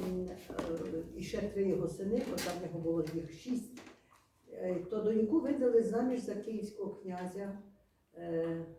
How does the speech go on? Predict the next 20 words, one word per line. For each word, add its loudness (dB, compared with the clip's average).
Андрія 0
Гольшанського. -6
І -16
саме 4
Андрій 6
Гольшанський 0
і 0
Олександра 0
Друцька 0
народили 4
три -2
доньки, -4
які 4
з -10
часом 0
стали 0
визначними 0
ос-, -8
особистостями -6
Європи. -2